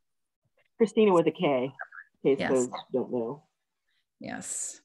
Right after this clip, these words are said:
Speaker 1: One of my cats came to say hi. Oh no, he just went away. Ben scared him.
Speaker 2: Um, well, you'll have to, uh, show me them later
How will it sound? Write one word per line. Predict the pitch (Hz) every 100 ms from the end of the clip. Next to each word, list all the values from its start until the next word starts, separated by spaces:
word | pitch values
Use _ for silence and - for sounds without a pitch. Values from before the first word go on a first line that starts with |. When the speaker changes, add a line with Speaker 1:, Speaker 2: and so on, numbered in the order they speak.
| _ -
Speaker 1:
One | 190
of | 202
my | 170
cats | 185 135 -
came | 165 135
to |
say | 147 135
hi. | 120 127 151 _ _ _ _
Oh | 165
no, | 156 151
he | 147
just | -
went | 139 123
away. | 120 131 _ _ _ _ _ _ _ _ _ _ _ _ _ _ - - - 175
Ben | 160 143
scared | - 127 120
him. | 131
Speaker 2:
Um, | 165 - -
well, | 202
you'll | 214
have | 220 220
to, | 202 185
uh, | 180 185
show | - 180
me | 170
them | 160 151
later | 156 156 151 160